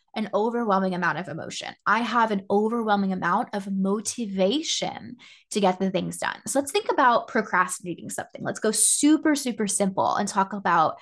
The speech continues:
the dishes. Raise your hand if you've <laughs> ever procrastinated the dishes.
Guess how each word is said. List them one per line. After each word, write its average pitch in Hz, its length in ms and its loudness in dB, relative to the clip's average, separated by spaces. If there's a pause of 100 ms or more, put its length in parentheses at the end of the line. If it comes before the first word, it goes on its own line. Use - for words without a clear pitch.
(280)
the 202 60 4
dishes. - 540 -6 (440)
Raise 330 180 4
your 359 100 2
hand 247 460 0
if - 120 -16
you've 277 160 0
<laughs> - 40 -10
ever 269 300 -4
procrastinated 277 1000 -2
the 190 80 -10
dishes. 269 760 -2